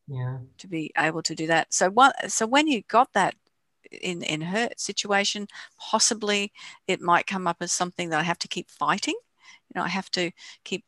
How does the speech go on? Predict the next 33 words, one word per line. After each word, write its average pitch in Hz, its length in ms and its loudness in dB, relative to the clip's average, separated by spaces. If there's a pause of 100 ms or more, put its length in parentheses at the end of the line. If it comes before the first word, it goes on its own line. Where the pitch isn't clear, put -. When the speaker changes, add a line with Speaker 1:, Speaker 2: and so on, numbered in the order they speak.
Speaker 2:
demonstrating. 175 720 2
I 117 60 -2
have 185 180 -2
to 180 80 -10
keep - 220 -8
showing 165 600 0 (360)
who 185 180 0
I 156 140 4
am 156 380 0
to - 120 -10
be - 140 -8
good 165 200 -4
enough 151 300 -2
for 151 100 -12
this. 220 460 -2
Or 160 300 0 (360)
in 180 120 -4
your 175 100 -2
business, 175 540 -2
it's 147 160 -6
something 170 400 -4
you're 147 80 -6
questioning 220 600 -2
yourself. 208 440 2 (560)
Uh, - 120 -6
how - 320 -2
can 190 260 -4
I, 180 360 4 (120)
you - 100 -16
know, 175 240 -2 (680)
have 185 280 0
this 180 140 2
successful? 185 840 2